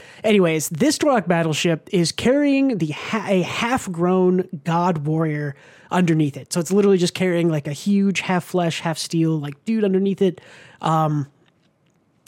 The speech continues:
the Valley Boys, they said, "We gotta take the ship down. Doroks are bad. That's a god warrior. We gotta kill it." Um, they try to shoot some missiles at it. The god warrior appears to, like,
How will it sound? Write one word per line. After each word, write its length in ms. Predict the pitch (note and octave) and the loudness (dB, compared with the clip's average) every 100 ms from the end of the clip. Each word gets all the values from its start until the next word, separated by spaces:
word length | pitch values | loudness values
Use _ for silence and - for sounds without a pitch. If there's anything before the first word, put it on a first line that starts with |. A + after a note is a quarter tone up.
| _ | _
the 100 | F#3 | 2
Valley 260 | G3 G3+ G3 | 4 4 4
Boys, 460 | F3+ F#3 F3 - - - - _ - - | 4 4 2 0 -10 -20 -20 _ -20 -14
they 640 | D#3+ E3+ F#3+ G3 G3 G3 G3 | -4 0 2 4 6 4 2
said, 340 | - F3 C#3+ E3 | -2 -4 -4 -6
"We 80 | |
gotta 140 | E3 D3 | -6 -8
take 160 | D#3 | -10
the 60 | - | -8
ship 200 | - F3 | -8 -4
down. 440 | A3+ B3 B3 B3+ F#3+ | -2 0 2 0 0
Doroks 300 | E3+ D#3 F3 | -2 -2 -4
are 40 | |
bad. 320 | D#3 G#3+ A3 | 0 0 0
That's 180 | F3+ D3+ | -2 -6
a 20 | E3 | -4
god 220 | F#3+ G3+ | -2 2
warrior. 420 | G3 G3 F#3+ F#3 | 2 4 4 2
We 60 | E3+ | 0
gotta 160 | D#3+ | -6
kill 240 | D3 G#3+ G3+ | -4 0 0
it." 160 | F#3+ _ _ _ - | -2 _ _ _ -2
Um, 440 | E3+ E3 D#3+ D#3 - _ _ | 0 2 0 -2 -8 _ _
they 120 | G3 | 0
try 200 | - G3 | 2 0
to 80 | E3+ | 2
shoot 200 | F#3+ - | -2 -2
some 100 | E3 | 0
missiles 280 | G#3 G#3 F#3 | 0 2 2
at 140 | F#3 | 2
it. 200 | F3 - _ _ _ _ _ | 0 -4 _ _ _ _ _
The 480 | D#3 F#3 F3+ F3+ D3+ | -2 2 4 2 0
god 260 | F#3 G3+ D#4 | 0 0 2
warrior 340 | F#4+ F#4+ D#4+ | 2 4 2
appears 520 | - - - G#3+ A3+ - | 0 -4 0 0 2 -2
to, 160 | - | -2
like, 420 | F3 D#3 D3+ - | 0 -2 -4 -12